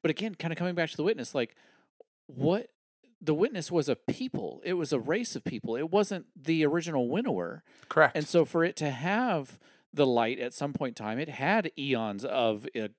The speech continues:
Speaker 1: golden age, and then for it to find the veil, and then, and then, like, I'm curious if it finding the veil was just, like, a, a trick of the darkness too, like, a, the darkness going, "Oh shit,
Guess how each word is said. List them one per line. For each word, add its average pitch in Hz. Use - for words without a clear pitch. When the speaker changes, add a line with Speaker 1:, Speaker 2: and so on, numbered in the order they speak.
Speaker 1:
golden 104
age, 95
and 113
then 117
for 127
it 123
to 123
find 131
the 117
veil, 160
and 123
then, 117
and 113
then, 110
like, 127
I'm 143
curious 190
if 170
it 165
finding 151
the 123
veil 185
was 147
just, 139
like, 135
a, 127
a 131
trick -
of 131
the 127
darkness 139
too, 220
like, 123
a, 123
the 139
darkness 151
going, 123
"Oh 135
shit, 143